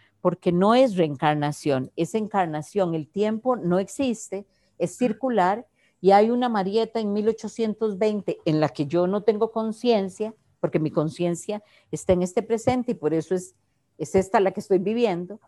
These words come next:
pero hay esa Marieta en ese otro espacio que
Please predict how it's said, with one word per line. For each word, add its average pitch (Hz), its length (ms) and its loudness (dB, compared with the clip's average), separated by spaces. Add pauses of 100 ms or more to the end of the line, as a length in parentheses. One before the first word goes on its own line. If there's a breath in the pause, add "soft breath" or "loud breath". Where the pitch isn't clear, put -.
(360)
pero 190 180 4
hay 254 180 6
esa 269 200 0
Marieta 220 440 0
en 226 120 -2
ese 220 200 0
otro 233 280 2
espacio 214 720 -4 (1000)
que 196 400 2